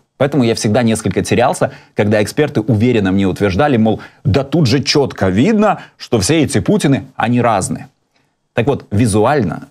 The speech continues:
по мочкам ушей, залысинам и походке, мне это не очевидно.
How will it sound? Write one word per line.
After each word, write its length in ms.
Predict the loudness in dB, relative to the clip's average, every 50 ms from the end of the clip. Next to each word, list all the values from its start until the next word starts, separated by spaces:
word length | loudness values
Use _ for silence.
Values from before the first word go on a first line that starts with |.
| _ _ _ -2
по 280 | 0 0 2 2 2 2
мочкам 560 | 2 2 2 2 0 -2 -2 -2 -2 -2 0 0
ушей, 400 | -2 -2 0 0 0 2 2 2
залысинам 640 | 2 2 2 2 2 2 0 0 0 0 0 0 0 0 0
и 100 | -2 -2
походке, 560 | -2 -2 -4 -2 -2 -2 -2 -2 -2 -2 0
мне 540 | 0 2 2 2 2 2 2 2 0 -2 -2 -2
это 380 | -2 -2 -2 -4 -8 -8 -8 -10 -16 _ _ _ _ _ _ _ _ _ 0
не 180 | 2 2 2 2
очевидно. 560 | 0 -2 -2 -2 -2 -2 -4 -6 -8 -12